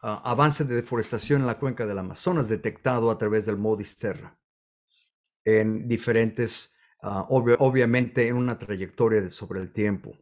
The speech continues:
Ah, <clears throat> en, e-, en el MODIS Aqua, esto no, nos ayuda a, a la cartografía, el, eh, de la temperatura de la superficie del océano y nos permite detectar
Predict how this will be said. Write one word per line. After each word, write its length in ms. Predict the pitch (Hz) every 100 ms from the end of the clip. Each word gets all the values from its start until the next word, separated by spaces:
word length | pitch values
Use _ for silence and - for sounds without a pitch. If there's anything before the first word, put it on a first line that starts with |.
| _ _ _ _ _ _ _
Ah, 240 | - 120 -
<clears throat> 1600 | 226 170 107 - _ _ _ _ _ _ _ - - _ _ -
en, 480 | 156 156 151 - -
e-, 200 | 151 151
en 120 | 151 139
el 120 | 139
MODIS 380 | 151 151 - -
Aqua, 680 | 156 156 139 131 139 _ _ _ _ _ -
esto 460 | 135 139 - 131 -
no, 320 | 135 117 113
nos 260 | 123 117 -
ayuda 320 | 127 127 139
a, 560 | 120 110 104 104 - _ -
a 60 |
la 160 | 107 98
cartografía, 600 | 113 98 107 101 151 135
el, 220 | 104 107
eh, 220 | 107 101 -
de 340 | - 107 104 107
la 220 | 104 98
temperatura 600 | 107 110 101 - 143 135
de 80 | 113
la 80 | 101
superficie 580 | - - 87 120 104
del 160 | 104 98
océano 560 | 90 - 147 113 113 - _ - - -
y 40 |
nos 140 | 120
permite 380 | - 123 151 147
detectar 720 | 113 110 - - 135 127 -